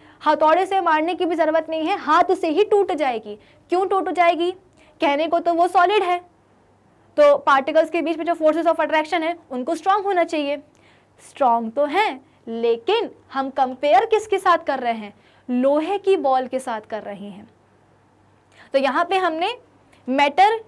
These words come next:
का जो स्टेट है वो हमने सेम रखा, लेकिन अलग-अलग मैटर ले लिए। एक हमने बॉल ले ली लोहे की और दूसरी हमने चॉक ले ली। तो आप बोल सकते हो कि "Hammering can break a chalk piece easily, but breaking of iron ball through hammering is difficult।"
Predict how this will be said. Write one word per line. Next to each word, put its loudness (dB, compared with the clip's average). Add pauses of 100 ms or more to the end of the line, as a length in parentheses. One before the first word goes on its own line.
का 4
जो 2
स्टेट 0
है -8
वो 0
हमने -2
सेम -2
रखा, 0 (280)
लेकिन 0
अलग-अलग 0
मैटर -2
ले -4
लिए। -10
एक 0
हमने 0
बॉल 4
ले 0
ली 0
लोहे 2
की -2
और -2
दूसरी -2
हमने -2
चॉक 0
ले -8
ली। -14 (240)
तो -4
आप 2
बोल 2
सकते 0
हो 2
कि 2
"Hammering 0
can 0
break 0
a 0
chalk -2
piece -2 (320)
easily, 2
but -2
breaking 0
of 2 (760)
iron 0
ball 2
through 0
hammering 0
is 2 (200)
difficult।" -2